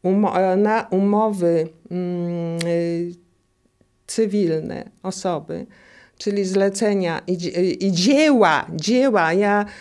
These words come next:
y, pamiętam, że kiedyś była analizowana historia ministerstwa, która do, y, ministerstwo do, y, kopiowania zatrudniała osobę na umowę o dzieło.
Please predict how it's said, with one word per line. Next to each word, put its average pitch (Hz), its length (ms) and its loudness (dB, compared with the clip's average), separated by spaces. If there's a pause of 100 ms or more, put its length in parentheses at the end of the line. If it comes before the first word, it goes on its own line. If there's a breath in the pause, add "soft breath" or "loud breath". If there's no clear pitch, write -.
(260 loud breath)
y, - 280 -4 (320)
pamiętam, 208 640 0
że 196 360 0 (200)
kiedyś 190 400 -2
była 190 240 0
analizowana 180 840 -2
historia 180 580 -4
ministerstwa, 170 880 -4
która 180 380 -6
do, 175 240 -4 (480 loud breath)
y, 175 100 0
ministerstwo 190 760 -2
do, 185 340 0 (340 loud breath)
y, 180 100 -2
kopiowania 202 1120 0 (140 loud breath)
zatrudniała 214 800 0
osobę 190 380 -2
na 175 160 0
umowę 156 380 -6
o 131 140 -6
dzieło. - 380 -16